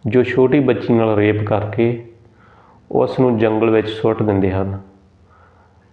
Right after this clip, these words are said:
ਅਤੇ ਆਪ ਵਾਪਸ ਆ ਜਾਂਦੇ ਹਨ। ਏਲੀਅਨ ਨੂੰ ਇਸ ਧਰਤੀ ਉੱਪਰ,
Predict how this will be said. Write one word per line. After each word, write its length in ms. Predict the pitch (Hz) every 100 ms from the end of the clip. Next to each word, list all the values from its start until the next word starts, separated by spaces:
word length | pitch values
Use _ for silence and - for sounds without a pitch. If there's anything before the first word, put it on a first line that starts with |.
| _ _ -
ਅਤੇ 200 | 104 120
ਆਪ 300 | 110 101 - 101
ਵਾਪਸ 420 | 101 98 - 104
ਆ 200 | 98 98
ਜਾਂਦੇ 260 | 95 98
ਹਨ। 120 | 101 101 - _ _ _ _ - - - - - 147
ਏਲੀਅਨ 380 | 139 147 160
ਨੂੰ 220 | 151 120 113 - - - _ _ _ _ _ _ _ _ _ - -
ਇਸ 200 | 156 156 147
ਧਰਤੀ 360 | 127 101 110
ਉੱਪਰ, 320 | 104 104 110